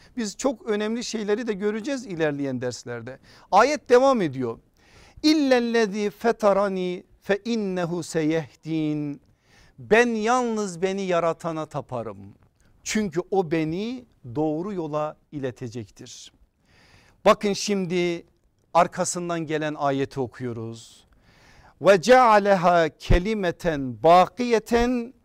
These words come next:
fi akibihi leallehum yerciun." İbrahim'in ardından gelenlere, arkasından gelenlere bu sözü, nasıl bir söz o söz?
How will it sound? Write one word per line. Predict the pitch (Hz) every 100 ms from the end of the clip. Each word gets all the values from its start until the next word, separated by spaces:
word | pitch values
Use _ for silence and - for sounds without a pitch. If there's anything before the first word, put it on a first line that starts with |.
| _ _ _
fi | - 240 233 214 -
akibihi | 180 170 - 190 165 220 190 240 254 269 _ 151
leallehum | 160 175 202 202 175 170 147 160 147
yerciun." | 147 151 135 131 147 156 147 135 131 131 - _ _ _ _ _ _ _
İbrahim'in | 190 170 180 196 196 170 202 202 226 214 208
ardından | 170 175 180 160 190 185 196 202
gelenlere, | 180 160 151 151 143 139 123 117 -
arkasından | 160 175 - 170 180 175 175 185
gelenlere | 175 160 160 156 156 147 147 135
bu | 185
sözü, | - 160 135 151 160 175 - _ -
nasıl | 180 185 190
bir | 165
söz | - 170 156
o | 156
söz? | - 208 208